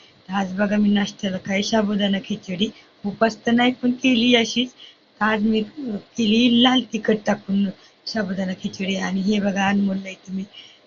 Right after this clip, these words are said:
बेसन पोळी आणि चपाती दिलेली आहे नाश्त्याला. तो आत्ताच क्लासवरनं आला आणि मग त्याला नाश्ता दिला. आता मला जायचंय बाहेर, पण कंटाळा तर एवढा आलाय जायचा, पण जाणं तर जरुरी आहे, काम आहे जराशी, तर जाणं,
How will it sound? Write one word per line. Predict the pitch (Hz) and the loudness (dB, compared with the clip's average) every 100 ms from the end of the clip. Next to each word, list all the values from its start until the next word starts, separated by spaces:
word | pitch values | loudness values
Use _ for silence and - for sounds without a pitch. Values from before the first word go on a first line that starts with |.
| - | -2
बेसन | 220 226 220 208 | 0 0 -2 -4
पोळी | 220 214 | -2 -2
आणि | 202 202 | 0 -2
चपाती | - 240 233 214 | -2 -4 -4 -4
दिलेली | 190 196 196 196 | -4 -4 -4 -4
आहे | 196 | -2
नाश्त्याला. | 202 208 - 196 190 - - - _ - | -2 -4 -6 -6 -6 -10 -20 -20 _ -4
तो | |
आत्ताच | 220 220 - 214 | -2 -2 -2 -4
क्लासवरनं | - 226 220 - 202 202 | 0 -2 -2 -4 -2 0
आला | 196 202 | 0 0
आणि | 214 208 | 2 4
मग | 208 196 | 2 0
त्याला | 214 202 | -2 0
नाश्ता | 208 214 214 - | 0 -2 -4 -6
दिला. | 196 202 220 - - _ _ _ - _ _ _ _ - | -2 0 -2 -4 -20 _ _ _ -10 _ _ _ _ -12
आता | 190 220 | -4 0
मला | 220 208 | 2 2
जायचंय | 214 226 220 226 | 2 2 2 2
बाहेर, | 220 233 240 220 214 - - _ | 4 4 4 4 0 -6 -20 _
पण | 208 | -6
कंटाळा | 202 220 214 220 214 | 0 2 2 2 0
तर | 220 | 2
एवढा | 226 220 233 | 2 4 4
आलाय | 226 220 208 | 2 2 0
जायचा, | 208 202 - | -2 -4 -4
पण | 208 214 | -6 0
जाणं | 196 226 214 208 208 | 4 4 4 0 -2
तर | |
जरुरी | 214 226 208 208 | -2 0 0 0
आहे, | 202 | 0
काम | 208 220 208 | 2 4 4
आहे | 208 | 4
जराशी, | 190 202 196 196 - 196 | 2 0 -2 -4 -8 -10
तर | 202 | -10
जाणं, | - 202 202 | -4 0 0